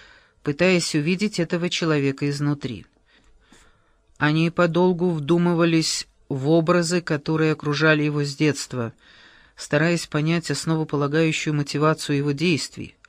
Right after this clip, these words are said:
В конце концов был сделан вывод, что Скотенков страдает своеобразным психическим расстройством. Он глубоко переживает крушение С С С Р,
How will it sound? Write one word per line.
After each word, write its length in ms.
В 60
конце 280
концов 380
был 180
сделан 460
вывод, 320
что 280
Скотенков 640
страдает 640
своеобразным 960
психическим 720
расстройством. 840
Он 240
глубоко 460
переживает 680
крушение 640
С 140
С 120
С 180
Р, 180